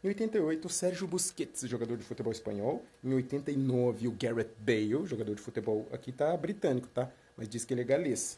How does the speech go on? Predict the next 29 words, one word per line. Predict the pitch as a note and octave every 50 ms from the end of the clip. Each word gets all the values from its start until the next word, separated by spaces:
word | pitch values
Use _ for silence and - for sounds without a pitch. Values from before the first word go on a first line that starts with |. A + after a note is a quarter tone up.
| -
Agora | - - - G#3
eu | A#3+
não | A3
sei | - - C#3 C3
como | B2+ B2+ A#2+
é | A#2+
que | A#2+ -
é | A2 A2
as | A2 G#2 G2+ G#2+
misturas | A#2+ A#2 - - - A2+ A2+ A2+ G#2 G2+
lá | G2+ G#2+ A2 A2+
das | G#2 G2+ G#2 G2 F#2+ - - - - _ _
fronteiras, | - - G#2+ G#2+ G2+ F#2+ - G#2+ A#2 C3 B2 G#2+
dos | G#2+ G#2+ G2
negócios. | A#2 A#2 A2+ G2 - - - - - - - - - - - - -
E | F#3 G3+
em |
oitenta | F#3+ E3+ F3 D3+ C#3+ -
e | F3
nove, | E3+ E3 D#3+ D#3
o |
Vladimir, | C#3+ D3+ D#3 D3+ D#3 F#3+ F#3 D#3+ F3 - -
jogador | - D3 C3 C3 A#2+ C3+
de | B2+ -
futebol. | - B2 - D#3 D#3 D#3 D#3 - D#4 - - - _ _ _ _ _ _ _ _ _ _ _ _ _ _ _ _ _ _ _ _ _ _ _ _
Esses | - C3 C3+ C3+ B2
os | C3+ C3+ C#3+
nascimentos, | C#3 C3 - - D#3+ D#3+ C3+ B2 B2 -
tá? | - A#2+ B2